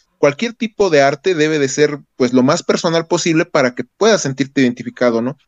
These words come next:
Entonces, esta, esta película de Náusica representa eso para, para, para Hayao Miyazaki, para estudio, pues, aunque no era estudio Ghibli, era el estudio Timi-, T M S, si mal no recuerdo, que de hecho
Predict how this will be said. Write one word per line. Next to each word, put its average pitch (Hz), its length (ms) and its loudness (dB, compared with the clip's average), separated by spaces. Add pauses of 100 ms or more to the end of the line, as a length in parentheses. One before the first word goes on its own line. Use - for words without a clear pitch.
(320)
Entonces, 196 340 0
esta, 214 260 2
esta 220 340 -2
película 185 360 0
de 156 100 0
Náusica 165 420 -4
representa 151 640 -2
eso 156 260 -2
para, 113 480 0
para, 107 600 -2 (560)
para 127 460 4
Hayao 127 220 4
Miyazaki, 139 580 0
para 113 180 0
estudio, 127 440 0
pues, 131 300 2
aunque 127 200 2
no 135 80 4
era 143 60 4
estudio 143 240 2
Ghibli, 151 260 2
era 151 80 4
el 139 60 2
estudio 143 300 -2
Timi-, 147 540 -2 (160)
T 156 140 0
M 143 280 0
S, 170 260 -4
si - 140 -8
mal 135 180 0
no 143 80 -2
recuerdo, 143 420 0
que 139 100 0
de 131 60 2
hecho 143 260 -4